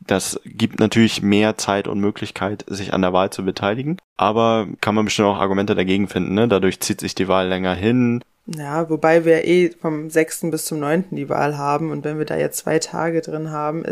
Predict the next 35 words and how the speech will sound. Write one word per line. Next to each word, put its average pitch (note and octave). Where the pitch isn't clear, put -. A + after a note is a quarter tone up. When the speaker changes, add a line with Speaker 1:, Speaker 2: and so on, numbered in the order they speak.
Speaker 2:
macht D#3
es E3+
das E3
für E3
die D#3
Leute D#3+
vielleicht E3
so -
ein D3+
bisschen E3
einfacher, E3+
ein D3+
bisschen D#3+
spontaner. E3
Regt G3+
dann F#3
vielleicht F#3+
hoffentlich F#3+
mehr E3
an, D#3+
auch D3
wählen D3+
zu D3
gehen. D3
Aber D3+
gut, -
für -
Deutschland D#3+
ist D#3
das D#3+
ja D#3
eh D#3
gerade D#3+
kein C#3
Thema. C#3